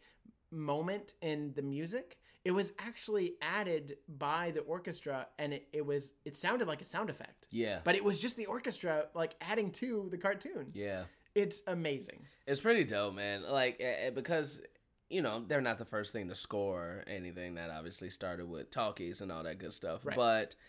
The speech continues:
Speaker 2: uh, or silent films, I should say. But, um, but to, you know, as a kid, like, to have that type of, you know, cross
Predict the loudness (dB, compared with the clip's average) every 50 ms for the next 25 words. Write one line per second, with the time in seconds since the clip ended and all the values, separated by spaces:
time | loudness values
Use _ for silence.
0 | -20 -20 -20 -10 _ 4 4 4 6 4 4 4 4 6 6 6 6 6 4 0
1 | -2 -4 -6 -8 -6 -6 -6 -6 -6 -6 -6 -4 -4 -4 0 4 6 8 8 8
2 | 8 6 2 -2 -8 -14 -16 -20 -20 -20 -20 _ 2 6 8 8 10 10 8 8
3 | 6 6 2 2 -2 -4 -8 -10 -16 _ _ _ _ _ _ _ _ _ _ -20
4 | -20 -20 _ _ -20 _ -20 -4 4 6 6 8 8 6 2 4 4 2 0 -4
5 | -12 -16 -18 -16 -4 2 4 4 4 4 4 8 10 10 12 12 10 4 2 2
6 | 4 6 6 6 6 6 4 0 -2 -6 _ _ _ _ _ _ _ _ -6 0
7 | 2 2 2 2 0 -2 0 2 2 4 6 6 6 6 6 4 2 0 -2 -4
8 | -6 -10 _ _ _ _ _ _ _ -10 -6 -2 2 2 2 2 2 -2 -2 0
9 | 2 4 6 6 4 4 2 0 -2 -6 -12 -10 -6 -4 -2 -2 -2 -2 -2 -2
10 | -2 0 2 2 0 0 -2 -6 -8 -10 -14 -18 -20 _ _ _ _ _ _ _
11 | _ _ _ _ _ _ _ _ -6 -4 -4 -4 -4 -6 -6 -2 2 4 6 6
12 | 6 4 4 2 0